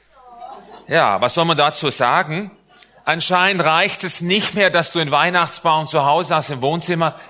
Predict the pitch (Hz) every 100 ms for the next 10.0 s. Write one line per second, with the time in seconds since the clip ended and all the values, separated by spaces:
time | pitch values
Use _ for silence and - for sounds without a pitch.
0 | - 98 104 110 120 135 151 160 165 151
1 | 135 131 143 - 127 131 120 117 - -
2 | 107 104 110 - 95 - - - 76 71
3 | 69 80 - - - - - - - -
4 | - - - _ - _ - - _ _
5 | _ _ - 131 165 190 180 147 170 160
6 | 151 135 - - 139 156 190 120 139 139
7 | 151 135 147 - 143 135 135 135 - -
8 | _ - - - _ - 190 220 226 233
9 | 226 202 170 139 113 117 160 180 -